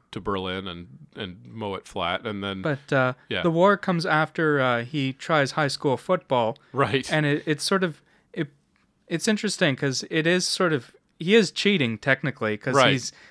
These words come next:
Speaker 2: there's no chance he has of losing this thing.
Speaker 1: Right.
Speaker 2: Um, so it's like he's on steroids or even worse.
Speaker 1: Right.
Speaker 2: Like he's playing against children or something.
Speaker 1: Mm-hmm.
Speaker 2: Um, and, uh, it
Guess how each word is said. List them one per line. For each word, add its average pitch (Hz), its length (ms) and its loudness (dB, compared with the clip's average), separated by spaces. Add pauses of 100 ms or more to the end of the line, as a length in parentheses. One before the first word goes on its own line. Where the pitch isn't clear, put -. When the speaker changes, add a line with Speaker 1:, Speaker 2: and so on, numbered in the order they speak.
(120)
Speaker 2:
there's 151 200 0
no 170 220 6
chance 139 460 0
he 139 80 0
has 123 240 4
of 120 120 -10
losing 135 420 -2
this 107 200 -6
thing. 104 340 -6
Speaker 1:
Right. 98 380 -4 (140)
Speaker 2:
Um, 120 420 2
so 139 240 2
it's - 220 -4
like 135 180 2
he's 123 180 -6
on 117 180 0
steroids 113 720 0
or 110 140 0
even 113 260 -6
worse. 113 440 -4 (120)
Speaker 1:
Right. 101 240 -4
Speaker 2:
Like 117 160 -2
he's 117 140 -4
playing 123 280 -2
against 117 260 -4
children 127 420 -2
or 110 80 -6
something. 113 440 -6 (140)
Speaker 1:
Mm-hmm. 120 300 -10
Speaker 2:
Um, 117 520 2 (280)
and, 135 360 -2
uh, 123 220 2
it 143 260 -2